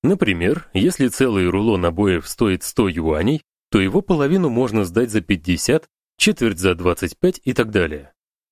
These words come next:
Возможно, иногда сумма была всего несколько десятков юаней, но это лучше, чем просто выбросить излишки, ведь даже за двадцать юаней можно купить что-то полезное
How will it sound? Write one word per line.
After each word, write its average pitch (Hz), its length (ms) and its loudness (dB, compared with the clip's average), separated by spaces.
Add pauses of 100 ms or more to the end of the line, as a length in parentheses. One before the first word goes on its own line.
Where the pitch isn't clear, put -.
(160)
Возможно, 160 500 2
иногда 143 320 0
сумма 175 320 0
была 131 280 0
всего 127 380 0
несколько 147 420 0
десятков 104 560 -2
юаней, 101 520 0 (320)
но 95 160 4
это 87 160 0
лучше, 110 360 0
чем 85 200 -2
просто 117 340 0
выбросить 120 500 -2
излишки, 131 540 -2 (380)
ведь 98 200 2
даже 104 280 2
за 98 160 2
двадцать 92 440 0
юаней 98 460 2
можно 151 380 0
купить 147 320 -2
что-то - 320 -2
полезное 139 680 0